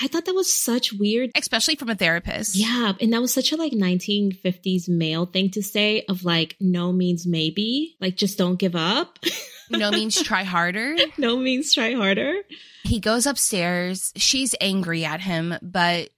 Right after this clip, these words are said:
Speaker 2: she's listening to what he has to say. And she goes, "Were you telling me the truth when you said you didn't sleep with her?" And he goes, "Yes. I was telling you the truth when I said I didn't sleep with her." And then he considers his next move for a second.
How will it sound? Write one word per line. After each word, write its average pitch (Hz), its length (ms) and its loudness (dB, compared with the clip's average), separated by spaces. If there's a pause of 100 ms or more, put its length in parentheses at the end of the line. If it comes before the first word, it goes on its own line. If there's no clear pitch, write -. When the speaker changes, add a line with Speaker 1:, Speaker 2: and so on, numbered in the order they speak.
(200)
Speaker 2:
she's 240 400 0
listening 247 400 0
to 220 80 -4
what 202 120 0
he 190 80 0
has 180 260 0
to 175 80 -4
say. 190 480 0
And 208 220 0
she 240 160 0
goes, 208 680 0
"Were 226 60 0
you 202 120 2
telling 214 300 0
me 214 80 2
the 190 100 -4
truth 196 360 -2
when 196 100 0
you 190 100 2
said 180 220 0
you 190 80 2
didn't 185 220 0
sleep 185 180 -4
with 202 120 0
her?" 247 280 -2 (500)
And 202 120 -6
he 214 80 2
goes, 202 240 2
"Yes. 180 600 0 (200)
I 208 80 2
was 202 180 2
telling 196 400 2
you 202 80 2
the 190 80 -2
truth 190 420 0 (120)
when 185 240 -2
I 180 160 2
said 185 240 0
I 180 60 2
didn't 170 240 -2
sleep - 200 0
with - 140 -8
her." - 260 -8 (560)
And 202 100 0
then 247 120 2
he 302 80 2
considers 226 480 0
his 220 160 -2
next 196 240 0
move 180 180 2
for 139 180 -6
a - 80 -4
second. - 720 -8